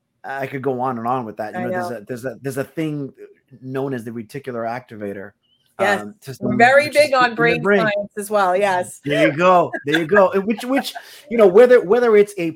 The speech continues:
Speaker 1: part of the brain that is that big or whatever, you just think about it. Whatever you, it's like I said earlier, what you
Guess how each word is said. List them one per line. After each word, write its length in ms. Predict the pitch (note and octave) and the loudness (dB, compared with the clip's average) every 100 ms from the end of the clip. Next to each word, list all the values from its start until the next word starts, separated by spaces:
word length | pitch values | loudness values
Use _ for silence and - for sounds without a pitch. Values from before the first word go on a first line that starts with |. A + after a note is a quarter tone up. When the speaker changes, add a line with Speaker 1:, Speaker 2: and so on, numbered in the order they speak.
| _ | _
Speaker 1:
part 260 | - G#3 G#3 | -10 -6 -6
of 80 | F3 | -8
the 60 | |
brain 340 | D3 E3 F3 E3 | -10 -10 -8 -6
that 140 | C3 | -8
is 120 | G#2+ | -8
that 300 | - E3 - | -8 -8 -8
big 280 | C#3 E3 D3+ | -10 -10 -6
or 60 | C#3+ | -6
whatever, 240 | C#3+ D#3 | -4 -6
you 120 | F3 A3+ | -8 -8
just 200 | G#3 - | -10 -10
think 180 | A#3+ G3 | -10 -10
about 300 | D3 C#3 C3 | -8 -8 -8
it. 180 | C3 A#2 | -12 -12
Whatever 320 | C#3 E3+ G3+ | -8 -6 -6
you, 280 | G3 F3 F3 _ | -8 -12 -16 _
it's 140 | C3+ D3 | -14 -14
like 120 | C#3+ | -14
I 40 | |
said 180 | C#3 D#3+ | -12 -10
earlier, 260 | D#3+ D#3+ B2+ | -8 -8 -10
what 160 | |
you 80 | C3 | -10